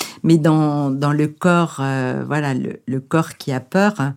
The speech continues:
ne peut plus fonctionner, euh, de la même manière, et, ou un corps qui a été traumatisé par X choses. C'est pour ça que c'est important de savoir qui on est pour pouvoir, euh, avancer et être pris en charge.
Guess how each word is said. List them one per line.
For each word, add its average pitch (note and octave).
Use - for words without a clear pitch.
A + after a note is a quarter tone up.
ne D3+
peut D3+
plus G#3
fonctionner, D3
euh, B2
de C3
la C3
même C3+
manière, C#3
et, C#3
ou D3+
un C#3+
corps E3
qui -
a C#3
été C#3
traumatisé C3
par C3
X F3+
choses. F3+
C'est -
pour -
ça D#3+
que E3
c'est C#3+
important C#3+
de D#3
savoir D3
qui -
on D3+
est A3
pour B2
pouvoir, D#3
euh, C#3+
avancer C3+
et C3+
être B2+
pris C#3
en C3
charge. F3